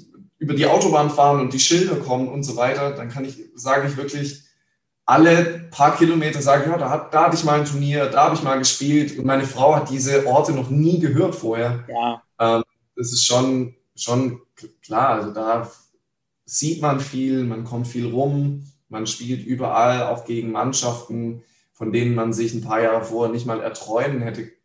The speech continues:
Speaker 1: können, dass man irgendwann mal gegen so eine Mannschaft spielt. Also Manchester United, Real Madrid, ähm, Bayern München, Borussia Dortmund und so weiter. Da siehst du die Jungs dann jede Woche.
Speaker 2: Wa-,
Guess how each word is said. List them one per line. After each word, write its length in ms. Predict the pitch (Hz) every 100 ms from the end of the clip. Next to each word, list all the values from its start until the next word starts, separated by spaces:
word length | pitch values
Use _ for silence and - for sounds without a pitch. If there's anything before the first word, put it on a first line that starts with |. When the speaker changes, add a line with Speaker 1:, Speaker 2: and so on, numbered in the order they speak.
| _
Speaker 1:
können, 520 | _ 117 120 120 113
dass 220 | 110 110
man 300 | 113 107 107 104
irgendwann 340 | 127 120 113
mal 120 | 117 107
gegen 160 | 110
so 120 | 107
eine 80 | 110
Mannschaft 380 | 110 110 104 -
spielt. 360 | - 123 117 101
Also 180 | 101 101
Manchester 500 | 107 107 113 - 107
United, 560 | 104 110 107 107 -
Real 260 | 107 107 110
Madrid, 420 | 107 110 - - - _ _ _ _ _ _
ähm, 460 | - 107 107 107 104
Bayern 320 | 117 120 117
München, 500 | 110 117 104 107 107
Borussia 360 | 107 120 127 120
Dortmund 500 | 113 113 113 107 107
und 160 | 117
so 160 | 120 101
weiter. 400 | 120 120 104 - _ _
Da 100 | 98
siehst 420 | 98 120 131 -
du 60 | 120
die 180 | 110 104
Jungs 720 | 120 135 139 - - - _ _
dann 160 | 113 104
jede 260 | 117 113 -
Woche. 300 | - 113 98 _ _ _ _ _ _ _ _ _ _ _ _ _ _ -
Speaker 2:
Wa-, 320 | 113 117